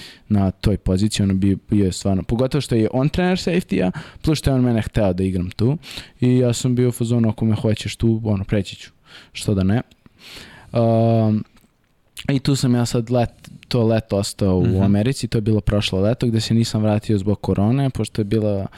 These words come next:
Speaker 1: neko pravilo, sad da ne ulazimo malo u politiku.
Speaker 2: Da, komplikacije,
Speaker 1: Da,
Speaker 2: uglavnom, se
Speaker 1: i
Speaker 2: vratiš.
Speaker 1: to, to, to, oko gluposti, onda sam,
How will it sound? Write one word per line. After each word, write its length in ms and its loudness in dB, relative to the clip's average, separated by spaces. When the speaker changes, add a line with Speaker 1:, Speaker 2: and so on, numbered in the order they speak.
Speaker 1:
neko 280 -4
pravilo, 720 0
sad 200 -8
da 100 -6
ne 100 -4
ulazimo 340 -4
malo 220 -4
u 60 -8
politiku. 560 -6
Speaker 2:
Da, 160 0
komplikacije, 600 -2
Speaker 1:
Da, 60 2
Speaker 2:
uglavnom, 240 2
se 100 2
Speaker 1:
i 40 2
Speaker 2:
vratiš. 560 -2
Speaker 1:
to, 260 0
to, 240 -2
to, 340 -2
oko 280 -4
gluposti, 680 -2
onda 140 0
sam, 360 -4